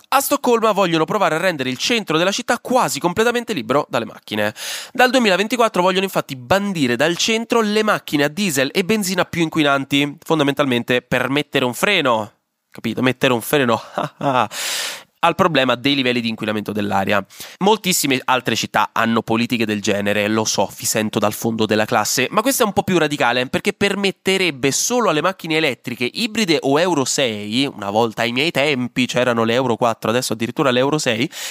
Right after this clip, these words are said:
che sono le macchine meno inquinanti immatricolate a partire dal duemilaquindici, di entrare nel centro cittadino. Le altre macchine non è che dici pagano un ticket, no, proprio non possono entrare e quindi non entrano.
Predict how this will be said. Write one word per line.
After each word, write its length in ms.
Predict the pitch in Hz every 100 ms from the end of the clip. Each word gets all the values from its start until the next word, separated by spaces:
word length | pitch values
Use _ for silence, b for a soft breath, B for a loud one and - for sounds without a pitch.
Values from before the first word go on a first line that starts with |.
| -
che 120 | -
sono 160 | 107 104
le 60 |
macchine 320 | 104 117 107 104
meno 140 | 113
inquinanti 680 | 104 120 117 117 113 104 _ _ _ _ _ _ -
immatricolate 560 | 120 107 107 113 120
a 20 | 113
partire 320 | - 131 120
dal 100 | 123
duemilaquindici, 580 | 151 214 202 143 - 170 B B
di 120 | 190
entrare 360 | 254 175 143 175
nel 120 | 123
centro 260 | 143 139 151
cittadino. 500 | 123 127 196 165 117 B -
Le 120 | 202
altre 220 | 214 214
macchine 400 | 196 165 - 127
non 140 | 143
è 20 | 196
che 100 | 135
dici 220 | 123 127
pagano 320 | 123 120 120
un 140 | 120
ticket, 580 | - 127 120 117 120 -
no, 180 | 240 123
proprio 220 | 180 170
non 120 | -
possono 280 | - 156 127
entrare 400 | 110 98 87 - _
e 200 | - 143
quindi 520 | - 110 101 98 - -
non 180 | - -
entrano. 460 | - - - -